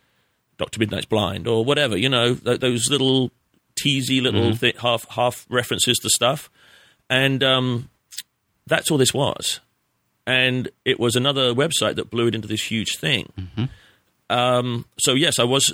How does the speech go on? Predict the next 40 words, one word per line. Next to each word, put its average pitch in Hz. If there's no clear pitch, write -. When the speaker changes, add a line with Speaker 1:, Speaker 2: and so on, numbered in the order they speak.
Speaker 1:
so 120
yes, 131
I 110
was 117
absolutely 135
surprised. 107
I, 120
I 127
just -
thought, 131
"Oh, 208
it's 104
gonna 139
be 127
a 127
mild 135
little, 131
oh, 220
Alan 139
Scott's -
gay." 147
You 101
know, 123
when 113
the 113
book -
comes 110
out, 71
I 107
didn't 120
realize 117
it 110
was -
gonna 110
be 107
this 104
whole 101
business 98
where 104
I'm 104